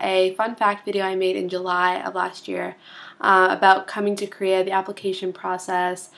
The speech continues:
and just sort of my experience of the whole, over the past five months, um, since I've been here, and the five months of my application process. So I just wanna give you an update, and one of my subscribers, Catch Me If You Wanna X, um, she asked me a couple questions, so I'm gonna incorporate them into the video.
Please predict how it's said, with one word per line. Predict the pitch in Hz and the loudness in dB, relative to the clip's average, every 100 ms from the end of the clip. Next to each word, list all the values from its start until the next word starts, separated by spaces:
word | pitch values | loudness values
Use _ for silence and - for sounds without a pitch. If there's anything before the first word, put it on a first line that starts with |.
| - - | -20 -12
and | 202 | -8
just | 190 | -6
sort | 202 185 | 0 0
of | 185 | 2
my | 185 180 | 2 2
experience | 185 - 196 185 180 - - - | 0 -6 -6 -4 -6 -8 -12 -6
of | 196 190 | -6 -6
the | 190 | -8
whole, | 190 185 180 180 - - - | -2 0 0 -4 -10 -18 -8
over | 196 | -6
the | 190 | -4
past | 202 190 - | -4 -6 -2
five | 190 180 180 | 0 0 0
months, | 175 180 - - - - - | -8 -8 -12 -18 -18 -12 2
um, | 190 180 | 4 4
since | 180 | 0
I've | 190 185 | -2 -2
been | 247 | -8
here, | 220 196 185 185 - - - - | -2 0 0 -2 -8 -20 -12 0
and | 190 190 | 2 2
the | 190 | 4
five | 190 185 | 4 4
months | 185 180 | 0 -4
of | 190 | -6
my | |
application | 185 - 185 - 196 | -6 -6 -14 -12 -14
process. | - - - - | -16 -14 -14 -14
So | - 208 196 190 - - - | -4 2 2 0 -10 -20 -8
I | 220 | -8
just | 220 | -4
wanna | 233 | -4
give | 214 220 | -4 -4
you | 226 247 | -2 -2
an | |
update, | - 196 - 196 196 190 | 0 -2 0 0 0 -2
and | - 196 190 190 | 0 2 2 0
one | 196 214 | 0 0
of | |
my | 226 | -2
subscribers, | 220 208 202 196 196 196 - | -4 -6 -2 0 0 -4 -6
Catch | 208 196 202 | -8 -6 -2
Me | 196 | -2
If | 190 - | -2 -6
You | 196 | -4
Wanna | 185 180 - - | -2 -2 -4 -2
X, | 220 226 - - - - - - | 0 0 -6 -18 -18 -16 -16 2
um, | 208 202 190 190 190 - | 6 10 10 8 4 0
she | - - 233 | -4 -6 0
asked | 208 208 214 | 4 4 2
me | 208 | -4
a | |
couple | 208 202 | -4 -4
questions, | 196 190 196 190 | -4 -4 -4 -2
so | 190 | -2
I'm | |
gonna | 190 185 | 0 -2
incorporate | 185 196 196 185 185 | -2 -4 0 0 0
them | 185 185 - | -2 -2 -2
into | 185 185 190 | 0 0 0
the | 190 | -6
video. | 175 180 180 180 175 180 | -6 -2 0 2 0 -2